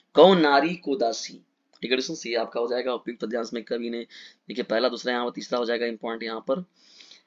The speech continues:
चलिए आगे बढ़ते हैं यहाँ पर डियर स्टूडेंट्स, यहाँ पर जब हम लोग बढ़ते हैं प्रश्न संख्या तीन की ओर, दिए गए, दिए गए संस्कृत गद्यांश में से किसी एक का संदर्भ सहित हिंदी में अनुवाद कीजिए। ठीक है डियर स्टूडेंट्स, ये है आप लोग का आम्र स्वीकृत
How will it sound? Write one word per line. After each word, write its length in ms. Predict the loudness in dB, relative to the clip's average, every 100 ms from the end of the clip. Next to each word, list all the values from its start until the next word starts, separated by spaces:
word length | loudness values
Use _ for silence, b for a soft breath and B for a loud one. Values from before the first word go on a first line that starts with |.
| _
चलिए 220 | 2 6
आगे 160 | 6 6
बढ़ते 200 | 2 2
हैं 80 | 2
यहाँ 100 | 2
पर 80 | 0
डियर 100 | 0
स्टूडेंट्स, 340 | -2 -2 2 2 4 2 0
यहाँ 200 | -2 -2
पर 80 | -2
जब 100 | -2
हम 100 | -2
लोग 100 | -2
बढ़ते 260 | -2 -2 -2
हैं 280 | -2 -4 -6 b b _ 0
प्रश्न 240 | 2 4
संख्या 180 | 4 4
तीन 220 | 4 0
की 140 | 2 4
ओर, 180 | 4 2
दिए 240 | 4 6
गए, 200 | 8 6
दिए 400 | 2 -4 0 2
गए 120 | 2
संस्कृत 440 | 2 0 -2 -4 0
गद्यांश 480 | 2 4 2 0
में 120 | -2 -2
से 140 | -4
किसी 320 | -8 -8 -6 -2
एक 220 | -2 -2
का 80 | -2
संदर्भ 360 | -2 2 2
सहित 280 | 4 0 0
हिंदी 240 | -4 -4 -2
में 120 | -2
अनुवाद 360 | 2 2 2 -2 b b _
कीजिए। 440 | -6 -4 -4 -6 -8 -8
ठीक 100 | -4
है 60 |
डियर 60 | -4
स्टूडेंट्स, 260 | -4 -8 -6
ये 140 | -2
है 120 | 0
आप 200 | -2 -2
लोग 160 | -6 -2
का 180 | -4 -4 B B B B -4
आम्र 320 | -2 0 0
स्वीकृत 360 | 0 0 0